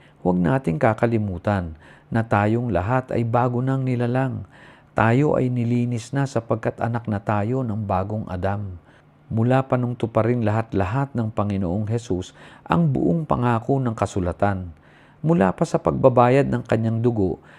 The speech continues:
hanggang sa kanyang pagbabalik na hindi nga sa katawan, kundi sa isinasaad ng kasulatan, na para sa paghuhukom sa Israel at ang pangako ng muling pagkabuhay nila. Walang naiwan.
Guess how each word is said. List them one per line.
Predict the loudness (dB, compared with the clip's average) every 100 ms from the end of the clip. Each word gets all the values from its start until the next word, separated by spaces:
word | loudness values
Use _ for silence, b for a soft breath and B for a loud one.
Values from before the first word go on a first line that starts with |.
| B
hanggang | -2 2 2 2
sa | 0
kanyang | 0 0 0
pagbabalik | 0 0 2 2 2 0 -4 -10 B B B
na | 4
hindi | 4 4 4 2
nga | 0 -2
sa | -2
katawan, | -2 2 2 2 0 -4 -12 B B B
kundi | -6 -2 2 2 2
sa | -2
isinasaad | -4 -2 0 -2 -2 -2 -2 -2
ng | -6
kasulatan, | -6 -8 -6 -4 -2 -2 -4 -12 B B B B
na | -4
para | 2 4 4
sa | 0 0
paghuhukom | 0 0 -2 0 0 0
sa | -2
Israel | -2 2 2 2 0 -2 B B B B
at | 0 0
ang | -2
pangako | -2 0 0 0 -2 -2
ng | -2 -2
muling | -2 0 -2 -2
pagkabuhay | -4 -2 -4 -4 -4 -4 -4
nila. | -6 -6 -8 -14 b b b b b
Walang | 0 2 4 2
naiwan. | 2 0 0 2 0 0 -4